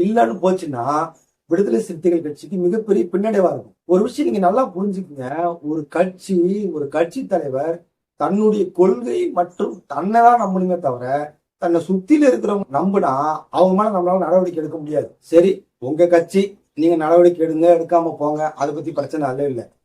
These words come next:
இப்ப இதை கூட நான் பேசியிருக்க மாட்டேன். ஆனா வன்னி அரசு வந்து மிகவும் மோசமாக, கீழ்த்தரமாக நாம் தமிழர் கட்சி விமர்சிக்கும் போது இதை பேச வேண்டிய கட்டாயம் நமக்கு வருது. நாளைக்கு ஒருவேளை உங்க ஆளுங்கெல்லாம் சொல்ற மாதிரி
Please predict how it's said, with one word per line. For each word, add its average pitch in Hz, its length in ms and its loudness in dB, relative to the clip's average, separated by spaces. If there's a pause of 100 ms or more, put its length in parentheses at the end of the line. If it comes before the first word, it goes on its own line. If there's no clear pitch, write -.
(160)
இப்ப - 160 -18
இதை 165 160 2
கூட 202 260 2
நான் 180 160 0
பேசியிருக்க 196 380 0
மாட்டேன். 139 280 -6 (320)
ஆனா 139 240 -2 (540)
வன்னி 226 360 2
அரசு 196 300 0
வந்து 170 320 2 (500)
மிகவும் 214 480 4
மோசமாக, 175 840 0
கீழ்த்தரமாக 175 720 -2 (480)
நாம் 196 260 2
தமிழர் 196 320 -2
கட்சி 175 300 -2
விமர்சிக்கும் 175 600 -6
போது 131 200 -4 (100)
இதை 170 240 0
பேச 233 280 4
வேண்டிய 202 220 2
கட்டாயம் 180 380 0
நமக்கு 143 220 -6
வருது. 147 280 -4 (340)
நாளைக்கு 180 380 2
ஒருவேளை 190 460 4 (260)
உங்க 165 200 0
ஆளுங்கெல்லாம் 190 440 4
சொல்ற 175 180 4 (120)
மாதிரி 170 180 2